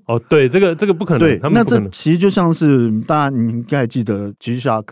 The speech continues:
Speaker 2: 农家橡树这件事情。
Speaker 1: 哦，是，是，是，是，是。
Speaker 2: 然后之后这个昵称红了之后，
Speaker 1: 对。
Speaker 2: 然后很多人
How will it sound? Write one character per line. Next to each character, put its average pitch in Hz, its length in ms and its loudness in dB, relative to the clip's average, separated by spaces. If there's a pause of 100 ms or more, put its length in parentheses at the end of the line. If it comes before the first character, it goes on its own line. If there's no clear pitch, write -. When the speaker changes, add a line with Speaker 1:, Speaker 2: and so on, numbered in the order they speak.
(120)
Speaker 2:
农 117 260 -4
家 131 240 0
橡 113 240 -4
树 110 160 -6
这 101 120 -8
件 101 160 -8
事 104 140 -10
情。 113 100 -4
Speaker 1:
哦， 113 120 0
是， 123 180 -2
是， 117 160 -6
是， 110 180 -6
是， 104 160 -6
是。 98 240 -12
Speaker 2:
然 123 120 -2
后 170 120 4
之 160 220 -2
后 139 400 2 (180)
这 226 180 -2
个 180 100 2
昵 180 120 2
称 165 160 -2
红 117 260 -2
了 127 100 0
之 127 160 -2
后， 120 200 -2 (200)
Speaker 1:
对。 104 140 -6
Speaker 2:
然 85 80 -14
后 131 140 0
很 123 140 0
多 135 160 2
人 117 160 -2